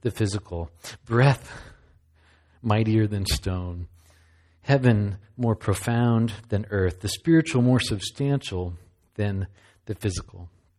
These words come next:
Today we'll look at this uh, the passage, uh, of the Easter story in, in Matthew's account, in the Gospel of Matthew,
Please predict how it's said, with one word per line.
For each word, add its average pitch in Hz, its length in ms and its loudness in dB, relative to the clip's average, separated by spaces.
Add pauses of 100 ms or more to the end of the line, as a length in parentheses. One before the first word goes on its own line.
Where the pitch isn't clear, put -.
(1500)
Today 127 240 6
we'll 117 300 0
look 120 200 0
at 113 60 0
this 107 180 -2 (300)
uh, 104 240 -2
the 107 100 -4
passage, 113 800 -2
uh, 95 360 -6 (500)
of 107 100 -8
the 110 100 -4
Easter 113 280 -4
story 104 400 -2
in, 98 340 -6
in 101 180 -6
Matthew's 113 440 -2
account, 87 340 -10
in 92 60 -16
the 95 80 -12
Gospel 101 380 2
of 95 80 -2
Matthew, 98 480 -2